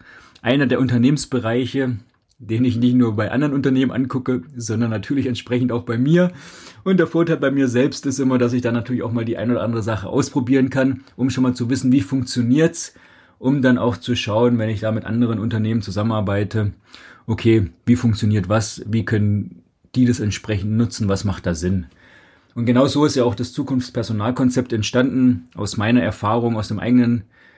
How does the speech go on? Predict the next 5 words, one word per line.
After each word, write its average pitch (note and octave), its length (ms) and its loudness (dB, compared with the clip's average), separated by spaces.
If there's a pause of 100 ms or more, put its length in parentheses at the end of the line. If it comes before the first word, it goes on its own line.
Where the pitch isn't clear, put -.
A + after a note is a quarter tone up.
(140)
Personalwesen A#2+ 1400 0
sozusagen, A2+ 680 -2
von B2+ 180 4
Bewerber A2+ 400 2
finden, A2 640 -4